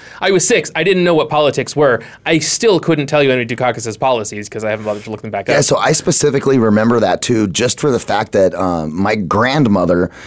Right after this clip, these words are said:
Speaker 2: at the time living in Jefferson County, Idaho,
Speaker 1: Okay.
Speaker 2: she was the Jefferson County treasurer. It's an elected,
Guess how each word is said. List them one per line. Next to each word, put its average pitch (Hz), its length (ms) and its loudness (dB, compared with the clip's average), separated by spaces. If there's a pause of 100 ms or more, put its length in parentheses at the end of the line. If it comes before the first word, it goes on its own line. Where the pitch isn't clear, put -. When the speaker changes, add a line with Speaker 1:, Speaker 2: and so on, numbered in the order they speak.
(200)
Speaker 2:
at 101 120 0
the 104 60 -6
time 110 540 0
living 104 320 0
in 95 280 2
Jefferson 107 440 0
County, 98 380 -2 (460)
Idaho, 101 540 2 (120)
Speaker 1:
Okay. 135 160 -4
Speaker 2:
she 131 240 0
was 123 260 0
the 101 100 2
Jefferson 101 520 0
County 101 320 -2
treasurer. 92 500 0
It's 82 140 -4
an 95 80 -2
elected, 95 600 0